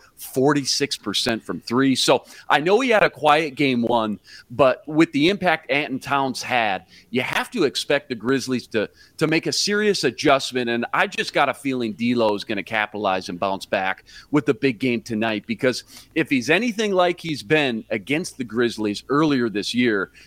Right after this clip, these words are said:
they're gonna have their hands full with the Wolves' big three and put a lot of pressure on him this game. Keep your eyes on D'Angelo Russell. He's my X factor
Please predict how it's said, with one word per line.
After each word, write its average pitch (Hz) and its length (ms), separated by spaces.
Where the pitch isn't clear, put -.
they're 113 100
gonna 156 260
have 135 240
their 110 140
hands 123 300
full 95 360
with 127 160
the 113 80
Wolves' 110 300
big 113 220
three 117 260
and 107 100
put 117 140
a 104 40
lot 123 240
of - 100
pressure 143 320
on 110 100
him 95 120
this 101 180
game. 104 240
Keep 202 220
your 190 100
eyes 160 220
on 143 160
D'Angelo 117 480
Russell. 120 340
He's 120 240
my 113 220
X 107 200
factor 101 520